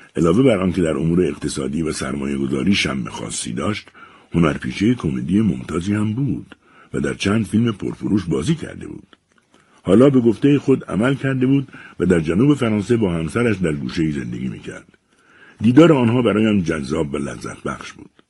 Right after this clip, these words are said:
در مدت اقامت در خانه آنها دیدار با چند چهره سرشناس نصیبم شد. یکی از آنها امیل لودویگ، زندگی نامه نگار مشهور آلمانی بود.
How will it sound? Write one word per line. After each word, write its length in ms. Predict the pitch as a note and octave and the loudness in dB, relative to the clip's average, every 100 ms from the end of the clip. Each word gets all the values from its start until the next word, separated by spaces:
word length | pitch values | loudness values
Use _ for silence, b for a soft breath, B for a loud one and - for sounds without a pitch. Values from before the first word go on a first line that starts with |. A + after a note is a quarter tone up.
| b b | b b
در 100 | D2 | 0
مدت 360 | D#2+ E2 A2 C3 | 2 4 4 6
اقامت 460 | G#2+ F#2 G2+ D3 | 4 4 4 2
در 120 | F2+ | 0
خانه 360 | C2 D2 C2+ D2 | -4 -8 -6 -4
آنها 420 | B1+ C#2+ F#2 A2+ B B B - | -4 -2 -2 -2 B B B -4
دیدار 380 | E2 E2 G#2+ | 0 4 4
با 140 | G#2 E2 | 4 0
چند 340 | - A#2+ C3+ | 0 -2 -2
چهره 360 | G#2 D2+ C#2+ D2+ | -2 -4 -2 -4
سرشناس 640 | - B1+ - C2+ C#2 B1+ | -6 -10 -10 -8 -10 -10
نصیبم 380 | A1+ - A1 - | -10 -8 -10 -12
شد. 180 | - - _ _ _ _ _ _ - | -18 -20 _ _ _ _ _ _ 0
یکی 260 | G#2 G2+ | 2 6
از 100 | A#2+ | 6
آنها 260 | F#2 G2 A2+ | 6 6 4
امیل 400 | - D#2+ D#2+ D#2 | 4 2 4 4
لودویگ، 400 | D2+ C#2+ G2 A2+ - b b b | 2 2 4 2 0 b b b
زندگی 420 | D#2+ D2+ D2 D#2 | 0 2 2 0
نامه 260 | D2+ C#2+ D#2 | 0 0 0
نگار 360 | D2 E2 A#2 | 2 4 6
مشهور 420 | A2 C#2+ D#2 D2+ | 4 0 -6 -4
آلمانی 420 | D2+ A#1+ A#1+ B1+ C#2 | -2 -4 -4 -4 -6
بود. 180 | A#1+ | -8